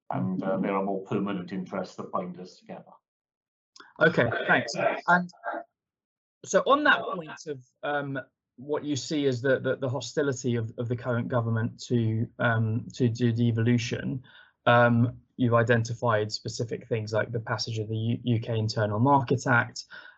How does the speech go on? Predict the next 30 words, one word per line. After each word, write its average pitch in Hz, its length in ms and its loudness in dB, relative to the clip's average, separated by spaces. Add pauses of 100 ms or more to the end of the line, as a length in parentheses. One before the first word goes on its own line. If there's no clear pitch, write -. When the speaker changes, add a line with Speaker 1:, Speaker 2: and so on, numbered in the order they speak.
(120)
Speaker 2:
um, 110 400 4
the 120 60 2
plans 120 520 4
of 104 100 -2
the 120 60 -2
government, 110 640 -2
at - 140 -8
the 113 120 -2
U 113 140 -2
K 117 180 -4
government, 113 380 0
that 110 240 0
is, 110 320 0
to, 107 260 0 (500)
to 131 100 2
take 127 300 2
a 131 40 6
more 120 220 4
active 117 540 0
role 127 480 6
in, 113 400 -2
in 113 360 -4
devolved 113 460 -2
policy 117 360 -2
domains 110 460 -4
like 110 200 -2
economic 113 520 -4
development 110 640 -2
in 110 140 -4
Wales, 143 580 4